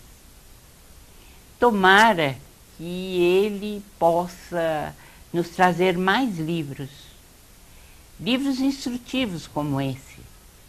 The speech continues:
que nos falem de amor e principalmente da repercussão espiritual dos nossos atos ao longo dos séculos. Estou feliz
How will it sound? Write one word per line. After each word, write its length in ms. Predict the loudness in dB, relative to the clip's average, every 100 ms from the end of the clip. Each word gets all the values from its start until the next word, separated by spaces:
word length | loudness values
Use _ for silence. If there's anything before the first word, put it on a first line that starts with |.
| -14 -6
que 40 |
nos 280 | -2 -2 -4
falem 800 | 2 4 6 6 2 -4 -6 -10 -18 -20 -20 -20 -20 -16
de 200 | -6 2
amor 720 | 2 2 0 0 0 -2 -4 -12 -20 -20 -20 -20 -10
e 160 | -6 -6
principalmente 1080 | -6 -6 -6 -8 2 4 4 2 -4 -8 0
da 140 | 2
repercussão 1160 | 2 -2 -2 -2 -2 -8 -10 -4 -2 -2 -6 -10 -16 -20 -8
espiritual 1040 | -4 -4 -4 -10 -8 -8 -2 4 6 6 2
dos 260 | -4 -6
nossos 540 | -2 -2 -2 -8 -6 -2
atos 500 | -2 -4 -8 -12 -14 -18 -20 -16 0
ao 180 | 2
longo 380 | 2 0 -2 -4
dos 260 | -6 -8 -10
séculos. 440 | -12 -12 -14 -20 -20 -20 -20 -20 -20 -20 -20 -20 -20 -20 -20 -20 -20 -20 -20 -20
Estou 180 | -4 -4
feliz 520 | -2 -6 -4 -6 -8